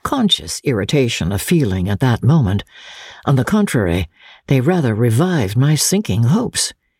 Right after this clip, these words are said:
In the surprise of discovering the evidence of the marriage, I had forgotten the inference I had drawn on first perceiving the men in the neighbourhood of the vestry. Their reappearance reminded me that Sir Percival had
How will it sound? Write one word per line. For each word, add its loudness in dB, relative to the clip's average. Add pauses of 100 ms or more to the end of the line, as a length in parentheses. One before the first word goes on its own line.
(400)
In 2
the 0
surprise -2
of -2
discovering -2
the 0
evidence -4
of -4
the 2
marriage, 0 (460)
I -2
had -2
forgotten 0
the -2
inference -2
I 0
had 0
drawn 0
on 2
first -2
perceiving 0
the 2
men 2
in 2
the 4
neighbourhood 2
of 0
the 0
vestry. -2 (880)
Their 2
reappearance 0 (220)
reminded 2
me -6
that -2
Sir 0
Percival -2 (140)
had 0